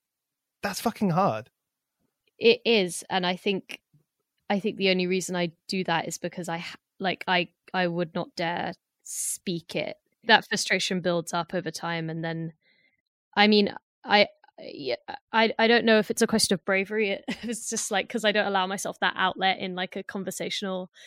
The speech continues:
Speaker 2: uh, direct speech <laughs> kind of way. I literally just, it has to go somewhere. And maybe that is a good thing. I, I, I wish I was more, not confrontational, but more able to channel that energy, uh, of my lyrics and my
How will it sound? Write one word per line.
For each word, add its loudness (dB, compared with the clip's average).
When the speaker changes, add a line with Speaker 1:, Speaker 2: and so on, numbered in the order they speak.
Speaker 2:
uh, 6
direct 4
speech 0
<laughs> -8
kind 2
of -2
way. 2
I 4
literally -4
just, -10
it -2
has -6
to -6
go -2
somewhere. 0
And -4
maybe 0
that 0
is -6
a -4
good -6
thing. -2
I, 4
I, 0
I 0
wish 2
I 0
was -4
more, 4
not 4
confrontational, -4
but -4
more 6
able 8
to -4
channel 6
that 4
energy, 4
uh, -6
of 0
my 4
lyrics 4
and -2
my 0